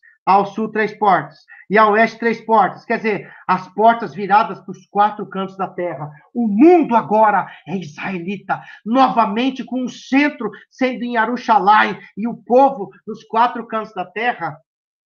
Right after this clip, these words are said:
seguindo o Criador. E não vai precisar ir lá para Jerusalém. O mundo se tornará ser israelita. E as portas viradas para cada norte, sul, leste e oeste representam que os quatro continentes estão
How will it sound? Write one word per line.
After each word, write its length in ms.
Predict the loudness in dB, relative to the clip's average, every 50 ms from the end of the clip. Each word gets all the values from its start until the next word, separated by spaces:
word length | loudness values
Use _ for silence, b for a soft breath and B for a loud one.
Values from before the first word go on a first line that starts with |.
| _ _
seguindo 460 | _ -14 -12 -12 -10 -10 -8 -8 -8 -8
o 60 | -10
Criador. 600 | -10 -8 -8 -8 -8 -10 -10 -12 -12 -12 -14 -16 -20 _ _ _ _ _ _ _ _ _ -12
E 60 | -6
não 80 | -2 2
vai 120 | 2 2
precisar 380 | 2 0 -10 -6 -2 0 0 0
ir 40 | 2
lá 140 | 0 0
para 260 | 0 -2 -4 -6 -6 -6
Jerusalém. 440 | -6 -6 -8 -8 -8 -14 -20 -20 _ _ _ _ _ _ _ _ _ _ _ _ _ _ _
O 80 | -10 -8
mundo 340 | -6 -4 -2 -2 -2 -4 -8
se 120 | -12 -10
tornará 380 | -8 -6 -4 -4 -4 -4 -6 -8
ser 160 | -8 -8 -10
israelita. 580 | -8 -8 -10 -12 -12 -10 -12 -12 -14 -14 -20 -20 B B B B B B
E 60 | -4
as 200 | -4 -4 -4 -6
portas 360 | -2 0 0 0 0 -2 -6 -6
viradas 380 | -4 -2 0 0 0 0 -2
para 160 | -6 -6 -4
cada 220 | -2 -2 -2 -2 -2
norte, 300 | -2 -2 -2 -2 -2 -4
sul, 100 | -4 -4
leste 240 | -2 -2 -4 -4 -2
e 40 |
oeste 340 | 0 2 2 2 0 -2 -10 -16 B B B B
representam 720 | -2 -2 -2 0 -2 -2 0 2 2 2 2 0 -2 -6 -6 B B B B
que 140 | -6 -4 -4
os 140 | -4 -4
quatro 420 | -2 2 4 4 4 2 0 -4 -6
continentes 920 | -4 -4 -4 -4 -4 -6 -6 -4 -4 -6 -8 -10 -16 _ -20 -20 _ _ _ _ _ _ _ _ _ _ _ _ -10
estão 600 | -10 -10 -10 -8 -4 -4 -2 -2 -2 -6 -8 -12